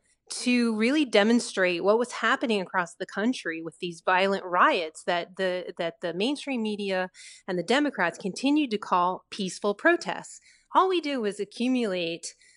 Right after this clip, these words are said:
uh, readily available, <laughs> publicly available on YouTube, I'll, I'll say, um, <laughs> mainstream, uh, clips from each of these cities in Seattle and D C and New York, all across the country,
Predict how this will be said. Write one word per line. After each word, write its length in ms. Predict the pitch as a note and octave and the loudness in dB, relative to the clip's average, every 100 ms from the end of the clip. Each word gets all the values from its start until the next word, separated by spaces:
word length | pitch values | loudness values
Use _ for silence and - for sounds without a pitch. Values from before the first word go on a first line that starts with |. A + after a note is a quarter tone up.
| _ | _
uh, 440 | - F#3 F3+ E3+ E3+ | 0 2 2 2 0
readily 480 | F3 F#3+ B3 C#4+ B3+ | 0 2 2 2 0
available, 580 | G3 F#3 F#3 F#3 F#3 F3 | 0 0 0 -2 -2 -4
<laughs> 40 | |
publicly 520 | F3+ C4 D4 C4 A#3+ A3 | -2 2 4 4 6 4
available 640 | G3 G3 G3 F#3 F3 - | 4 2 2 2 0 2
on 200 | C4+ F4+ | 4 4
YouTube, 360 | C4 E4+ F3+ E3 | 2 -2 -4 -4
I'll, 160 | E3 D#3+ - | -6 -6 -6
I'll 200 | F#3+ E3 | -2 -2
say, 400 | - E3 E3 A3 - - - - | -2 -6 -6 -8 -8 -10 -6 2
um, 460 | D3 G3 F#3+ F#3 G3 - D#4 D4 - F4 | 4 6 4 2 -4 -8 -4 -4 4 4
<laughs> 480 | - - - - G#3 | 4 -8 -14 -8 4
mainstream, 800 | A#3 C4 D#4 - D#4 D4+ C#4+ D4 - | 6 6 4 -2 0 2 2 0 0
uh, 120 | G#3+ - | -2 -2
clips 720 | - D4 G#4+ G#3+ - - - _ _ _ | -8 -2 -2 -2 -6 -16 -20 _ _ _
from 160 | B3+ B3+ | -2 0
each 240 | D#4 E4+ | -6 -4
of 80 | E4+ | -4
these 260 | C#4+ B3 - | -4 -6 -6
cities 440 | F4 G4 F3 E3+ | -6 -4 -6 -6
in 100 | F3+ | -6
Seattle 640 | F#3 G3+ F#3 G3 F3+ E3 | -4 2 4 6 4 2
and 120 | D#3 E3 | -2 -2
D 140 | A3+ | -4
C 460 | G#3+ G#3 G3 E3 D#3+ | -4 -6 -6 -4 -4
and 160 | E3+ F3+ | -2 0
New 140 | G3+ B3 | 2 2
York, 260 | G#3+ E3 - | 2 2 0
all 240 | F#3+ C#4+ | 2 2
across 320 | C#4 C4+ A#3+ | 4 2 2
the 140 | - G#3+ | -2 -6
country, 400 | G3 F#3 F#3 F3+ | -6 -6 -10 -10